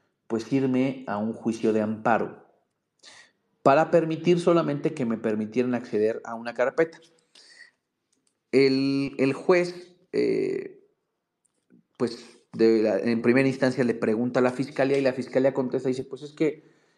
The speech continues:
eh, esta persona no está siendo investigada". Y me dice el, la, el juez: "Bueno, al no ser investigada, pues ya no tiene,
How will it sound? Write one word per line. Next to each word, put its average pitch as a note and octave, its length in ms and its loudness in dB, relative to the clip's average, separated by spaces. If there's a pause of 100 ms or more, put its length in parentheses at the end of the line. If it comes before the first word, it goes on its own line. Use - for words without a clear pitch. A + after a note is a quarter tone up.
(140)
eh, A2+ 320 0
esta B2+ 300 -2
persona A#2+ 360 0
no A#2+ 140 -2
está A#2 160 -2
siendo B2 240 -6
investigada". E3+ 480 0
Y - 20 0
me C3 100 -2
dice C3 420 2
el, C3 340 2
la, B2 200 2
el B2 120 -10
juez: E3 260 2
"Bueno, D3+ 280 -2 (200)
al A2 160 -6
no A#2+ 80 -2
ser C3 160 -2
investigada, B2 640 -2
pues A2 140 -10
ya A2 100 -4
no A#2 160 -6
tiene, A2 420 -6